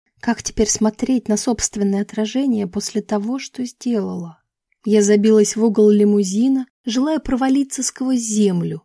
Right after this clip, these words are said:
исчезнуть, не быть. Как я могла заниматься сексом с девушкой, незнакомкой, на глазах у этого монстра, желая что-то доказать ему? «Молодец, доказала так доказала».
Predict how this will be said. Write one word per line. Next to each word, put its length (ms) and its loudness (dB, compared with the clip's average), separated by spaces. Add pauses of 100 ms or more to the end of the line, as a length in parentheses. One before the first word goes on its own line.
(120)
исчезнуть, 920 -6 (160)
не 180 4
быть. 560 -4 (380)
Как 180 -2 (120)
я 60 -6
могла 600 -4 (160)
заниматься 580 2
сексом 580 -2
с 80 -8
девушкой, 640 -4
незнакомкой, 1120 -4 (160)
на 120 0
глазах 560 -2
у 60 0
этого 260 -4
монстра, 800 -2 (160)
желая 460 -2
что-то 340 -4
доказать 760 -4
ему? 400 -8 (540)
«Молодец, 1200 0 (100)
доказала 880 -2
так 220 -2
доказала». 880 -4